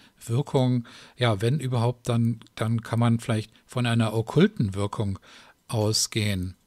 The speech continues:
Ja, also, äh, das ist natürlich möglich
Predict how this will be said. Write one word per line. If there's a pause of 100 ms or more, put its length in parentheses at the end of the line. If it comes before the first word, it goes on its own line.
(320)
Ja,
also, (640)
äh, (240)
das
ist
natürlich
möglich